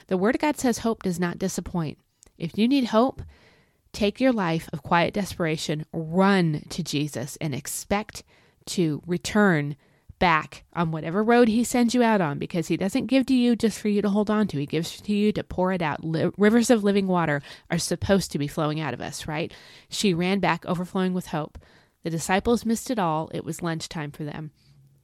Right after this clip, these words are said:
Listen, if God's speaking to you, if he's calling you,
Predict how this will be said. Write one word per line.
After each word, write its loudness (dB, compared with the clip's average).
Listen, -2
if -20
God's 0
speaking 0
to -2
you, 0
if -6
he's -2
calling 0
you, -2